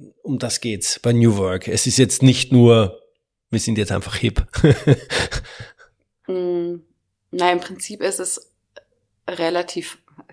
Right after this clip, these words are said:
Speaker 2: einfach und dann natürlich gar nicht einfach.
Speaker 1: <laughs>
Speaker 2: Im, im Prin-, äh, im Prinzip geht's darum, dass ich, ähm, ein, ein, ja, eine Arbeitsweise habe oder dass ich als Organisation insgesamt beweglich bin.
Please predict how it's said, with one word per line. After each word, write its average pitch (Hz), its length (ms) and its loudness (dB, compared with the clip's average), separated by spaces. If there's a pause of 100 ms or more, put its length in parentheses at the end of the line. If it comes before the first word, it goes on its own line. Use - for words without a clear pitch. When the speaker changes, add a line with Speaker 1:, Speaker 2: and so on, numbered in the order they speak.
(140)
Speaker 2:
einfach 202 440 -2
und 175 120 -4
dann 160 140 -6
natürlich 160 340 -6
gar 160 220 2
nicht 277 180 -2
einfach. 240 480 2 (240)
Speaker 1:
<laughs> 165 260 2
Speaker 2:
Im, 220 200 2
im 208 140 -2
Prin-, 202 340 -6
äh, - 180 -6
im 190 120 -8
Prinzip 196 360 -12
geht's 233 240 -4
darum, 190 440 -4
dass 185 260 -6
ich, 190 360 -6
ähm, 175 380 -4
ein, 170 260 -6
ein, 160 540 -8 (560)
ja, 208 220 -6
eine 160 580 -8 (560)
Arbeitsweise 226 840 -4
habe 226 140 -4
oder 185 140 -8
dass 175 200 -12
ich 175 180 -14
als - 180 -8
Organisation 175 1400 -4 (300)
insgesamt 185 1080 -6 (840)
beweglich 180 560 0
bin. - 300 -14